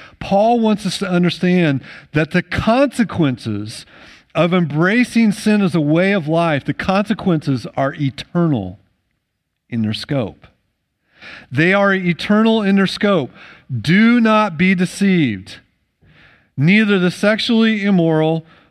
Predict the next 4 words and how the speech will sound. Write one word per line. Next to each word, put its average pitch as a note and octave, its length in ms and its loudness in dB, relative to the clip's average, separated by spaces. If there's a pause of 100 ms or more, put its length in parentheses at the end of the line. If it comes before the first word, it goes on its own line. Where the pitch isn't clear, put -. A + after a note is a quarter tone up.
nor F#3 400 2
idolaters, D#3+ 1400 0 (1160)
nor F3+ 400 2 (280)
adulterers, D#3+ 1120 0